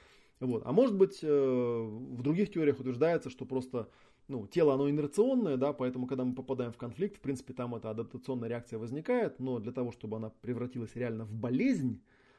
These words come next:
да, все-таки требуется какое-то время. То есть болезнь в этом плане, она часть энергии утилизирует и дает нам как бы шанс, э, ну, не сразу помереть, да, от дезадаптации, а все-таки какое-то время протянуть. В этом плане рак это,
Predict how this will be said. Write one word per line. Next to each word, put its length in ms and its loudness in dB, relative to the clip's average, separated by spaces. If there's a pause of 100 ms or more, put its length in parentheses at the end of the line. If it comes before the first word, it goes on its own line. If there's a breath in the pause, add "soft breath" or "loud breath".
(120)
да, 160 -2
все-таки 280 -2
требуется 460 0
какое-то 380 -2
время. 400 0 (340 soft breath)
То 80 -6
есть 100 -4
болезнь 340 6
в 40 0
этом 180 -4
плане, 320 -4
она 160 -2
часть 300 -2
энергии 320 -2
утилизирует 680 0 (480 soft breath)
и 140 -6
дает 320 2
нам 140 -4
как 200 -6
бы 100 -4
шанс, 600 -4
э, 580 -8
ну, 140 -6
не 100 -6
сразу 320 2
помереть, 580 -4
да, 280 -6
от 180 -12
дезадаптации, 840 -4 (300 soft breath)
а 80 -10
все-таки 280 -2
какое-то 380 -2
время 260 0
протянуть. 560 -4 (500 soft breath)
В 100 0
этом 180 0
плане 480 2 (120)
рак 380 -2
это, 320 0